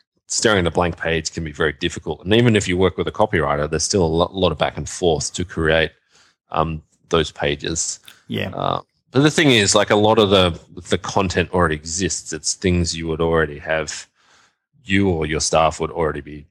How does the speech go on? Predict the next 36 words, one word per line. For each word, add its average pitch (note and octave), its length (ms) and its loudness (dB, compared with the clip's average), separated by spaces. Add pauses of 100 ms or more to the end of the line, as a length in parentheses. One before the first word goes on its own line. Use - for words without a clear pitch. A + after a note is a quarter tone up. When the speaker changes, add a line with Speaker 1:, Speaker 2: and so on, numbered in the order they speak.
(100)
Speaker 1:
be E2 80 -10
telling A#2+ 380 2
patients G#2+ 460 2
or F2+ 60 -2
customers F#2 460 -2
or E2+ 60 -6
people F2 240 -4
on D#2+ 80 -6
the D2+ 60 -14
phone. F#2+ 420 2
It E2+ 140 -4
just F#2+ 200 2
needs E2+ 380 0
to E2+ 120 -4
be D#2+ 140 -6
down D#2 320 -6
in D2+ 100 -8
written D#2 200 -10
format D2+ 380 -12
and D#2 80 -14
on D2+ 80 -14
the D#2 80 -18
website. D2+ 500 -4 (520)
Um, D2+ 380 -10
and B2+ 120 -2
typically, A2+ 640 4
you G#2 160 -2
know, F2+ 140 2 (240)
the G2+ 100 2
questions G2+ 540 0
people G2+ 220 0
are F2 120 6
asking G2 320 2
on D2+ 80 -4
the D2 80 -10
phone E2 440 -6